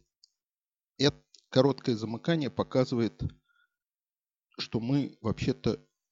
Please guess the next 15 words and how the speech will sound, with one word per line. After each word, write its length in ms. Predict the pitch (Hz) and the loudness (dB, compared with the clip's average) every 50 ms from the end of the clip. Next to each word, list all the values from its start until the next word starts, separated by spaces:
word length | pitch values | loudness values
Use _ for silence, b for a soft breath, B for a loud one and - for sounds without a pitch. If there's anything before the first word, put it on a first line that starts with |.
| _ - | _ -4
живы, 680 | - 110 107 101 117 135 151 143 117 107 110 113 107 - - - - - - - - - - - _ _ _ _ | -2 -2 -2 0 0 0 -2 -2 -4 -2 -2 -2 -2 -2 -4 -8 -10 -10 -10 -12 -14 -16 -18 -20 _ _ _ _
что 240 | - - - 113 | -12 -6 -2 0
у 120 | 107 110 110 | 0 0 2
нас 280 | 123 127 120 - - - - | 2 2 0 0 -4 -8 -8
есть 360 | 110 117 131 127 - - - | -2 2 2 2 2 0 -4
то 100 | 120 107 | -8 -6
самое 360 | - - 110 104 101 101 101 | -4 -2 -2 -2 -2 -2 -4
напряжение, 600 | 101 95 - - 110 107 120 143 180 190 - 107 | -4 -6 -6 -6 -6 -2 -2 0 0 0 -2 -4
которое 560 | - - - - - 110 113 120 120 127 117 - - _ _ _ _ | -4 -6 -6 -2 2 2 4 4 2 2 0 -2 -6 _ _ _ _
приводит 540 | - 120 117 98 101 104 110 135 127 - - | 6 8 8 6 4 0 0 -2 -4 -6 -4
к 80 | - | -4
этому 280 | 113 101 - 107 104 101 | -4 -4 -2 -4 -8 -6
самому 460 | - 107 98 92 92 92 95 95 95 | -4 -4 -4 -4 -4 -6 -8 -8 -8
замыканию. 680 | 95 95 95 98 - - - 82 78 - - - - _ _ _ _ _ _ _ _ _ _ _ _ _ _ _ _ _ _ _ _ _ _ _ _ _ _ - - _ _ - | -8 -6 -6 -8 -8 -8 -10 -10 -10 -10 -12 -18 -20 _ _ _ _ _ _ _ _ _ _ _ _ _ _ _ _ _ _ _ _ _ _ _ _ _ _ -20 -20 _ _ 4
И, 280 | 127 131 127 - - | 6 6 6 6 2